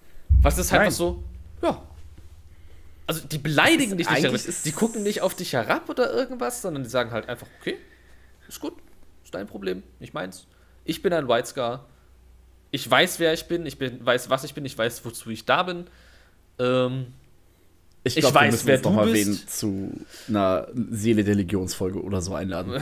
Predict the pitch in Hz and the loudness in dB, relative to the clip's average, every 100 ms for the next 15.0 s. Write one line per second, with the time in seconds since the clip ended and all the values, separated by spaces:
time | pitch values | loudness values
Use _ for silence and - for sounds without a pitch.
0 | - - - - 85 - 110 113 107 117 | 0 2 2 0 -6 -6 -8 -8 -10 -10
1 | 107 127 180 185 156 123 110 143 135 135 | -8 -4 -2 0 2 2 4 4 6 6
2 | 135 123 - 110 107 95 95 95 95 - | 4 0 0 2 2 0 -2 -4 -4 -4
3 | 90 - - 110 113 113 - - 123 117 | -6 -8 -6 -2 -2 -2 -4 0 2 2
4 | 107 - 113 113 113 107 113 107 98 117 | -2 -6 -8 -6 -8 -6 0 2 2 0
5 | - - 113 101 - - 92 - 95 92 | -8 -14 -6 -6 -6 -6 -6 -4 -6 -6
6 | - - - - 95 - - 139 - - | -10 -12 -16 -12 -12 -12 -6 -6 -4 -2
7 | 156 - - - - - 147 170 127 - | -2 -2 -14 -14 -14 2 4 6 2 -2
8 | - - - 135 165 92 - 135 135 127 | -12 -18 -4 2 2 2 2 4 4 4
9 | 156 147 131 170 165 165 123 151 165 147 | 2 2 2 2 4 4 2 0 0 0
10 | 151 185 165 185 185 139 151 147 - 135 | 0 2 2 2 0 -2 -4 -6 -6 -2
11 | 127 113 135 135 - - - _ _ _ | 0 2 0 0 -8 -10 -16 _ _ _
12 | 98 90 - 151 135 170 147 123 117 127 | -20 -16 -4 0 6 8 8 4 2 -6
13 | - 117 110 107 98 104 104 87 120 107 | -4 -6 -6 -10 -8 -6 -4 -4 -6 -6
14 | 107 110 110 147 151 - 110 113 117 | -6 -6 -8 -10 -12 -12 -10 -8 -10